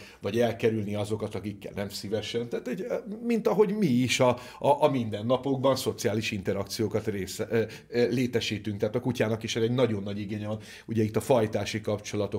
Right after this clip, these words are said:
kielégítésére lett kitalálva alapvetően a napközi, és zseniális is a tekintetben, hogy, hogy, hogy szinte nincs semmi, ami, ami ennyire hatékonyan, ilyen kevés a gazda által befektetett, ö,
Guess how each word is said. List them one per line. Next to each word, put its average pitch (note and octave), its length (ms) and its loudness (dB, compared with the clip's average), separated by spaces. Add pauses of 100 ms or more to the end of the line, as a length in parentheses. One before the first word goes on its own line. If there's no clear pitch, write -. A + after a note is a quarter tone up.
kielégítésére G2+ 1000 -4
lett G2+ 180 -2
kitalálva G2 540 -6
alapvetően G2+ 520 -8
a G2+ 40 -10
napközi, G#2+ 440 -2 (220)
és F#2 180 -6
zseniális F#2+ 640 -2
is G2 140 -8
a F#2 120 -8
tekintetben, G2 600 -8
hogy, F#2+ 120 -8 (240)
hogy, G2 220 -6 (160)
hogy G#2+ 140 -8
szinte G#2 300 -2
nincs G2+ 240 -2
semmi, F#2+ 320 -4
ami, F#2+ 280 -6 (200)
ami - 360 -8
ennyire A2 680 2
hatékonyan, G#2 640 -2
ilyen G#2+ 360 0
kevés G#2 420 -2
a G2+ 80 -6
gazda G#2 340 0
által G2 440 -6
befektetett, G2 800 -8
ö, G#2+ 260 -4